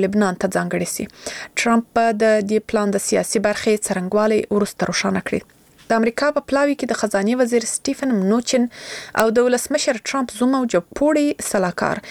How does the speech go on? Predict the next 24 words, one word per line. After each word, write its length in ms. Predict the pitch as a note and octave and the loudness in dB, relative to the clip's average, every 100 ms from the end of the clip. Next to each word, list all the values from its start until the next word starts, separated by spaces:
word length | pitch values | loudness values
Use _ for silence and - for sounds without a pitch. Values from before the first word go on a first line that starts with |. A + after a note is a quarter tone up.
| - - G#3 | -18 -8 0
جارډ 280 | A#3+ C4 - - | 2 2 -2 -4
کوشنر 400 | B3 A#3+ A#3 A#3 | -2 0 0 2
هم 180 | A#3 A#3 | 0 0
شامل 260 | G3+ E3 F3 - | -4 -4 -6 -8
دي. 60 | G3+ - _ _ _ _ _ - - - _ - - - - - | -14 -16 _ _ _ _ _ -20 -20 -20 _ -20 -18 -16 -14 0
او 80 | A3 | 2
د 180 | A#3 B3+ B3+ | 4 2 2
بلجیم، 440 | C4 B3 C4 D#4+ | 0 0 -2 -2
اه، 320 | E4 - A#3 A#3 | -4 0 2 2
یوه 360 | A3 A3 A#3+ A#3 | 2 2 2 0
فدرال 420 | - G#3 G3+ A#3 | 0 -2 2 0
څارنوال 520 | B3+ G#3+ F3+ F#3 G3 G3 | 0 -2 -2 0 0 2
ویلي 280 | G#3+ B3 B3 | 2 2 0
چې 340 | - A#3 A#3 | 2 2 2
پولیسو 360 | G#3 F#3 - F#3+ | 0 0 0 0
یو 120 | F3 | 0
کس 260 | - G#3+ - | 0 -4 0
په 80 | |
بروکسل 420 | G3+ F#3 - - A3 | 0 0 -2 -2 0
کې 120 | A3+ | -2
د 60 | |
امریکا 400 | F#3+ F3+ - A3+ | -2 -4 -2 -2
پر 180 | A3+ - | -2 -4
سفارت 440 | - - F#3 F#3+ | -6 -4 -4 -4